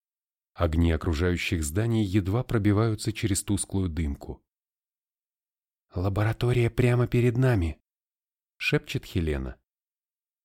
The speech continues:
У Барри вспотели ладони. Он вытирает их о брюки, опасаясь, что иначе может выскользнуть глок.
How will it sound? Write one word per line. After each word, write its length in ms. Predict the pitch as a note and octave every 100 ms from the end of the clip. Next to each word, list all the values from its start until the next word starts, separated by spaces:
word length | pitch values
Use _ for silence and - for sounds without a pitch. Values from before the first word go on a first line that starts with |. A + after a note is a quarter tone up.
| _ _ _ _ -
У 120 | G#2
Барри 320 | A2+ D#3 D3
вспотели 500 | - - G#2+ - G2
ладони. 640 | F#2+ F2+ D#2 D2 C2+ C2+ _ _ _ _ _ _ _ _ -
Он 160 | F2+
вытирает 540 | E2 - F2+ D#2+ D#2 -
их 160 | -
о 60 | E2
брюки, 440 | D2 G#2+ - G#2 - _ _ _ _ _
опасаясь, 800 | G2+ - G2 - C3 B2 - - _ _ _ -
что 280 | - B2
иначе 340 | A#2+ D3 D3 C#3
может 280 | B2+ A2+ A2
выскользнуть 560 | G#2+ - G2+ F2 F#2
глок. 420 | E2+ F2+ C#2 -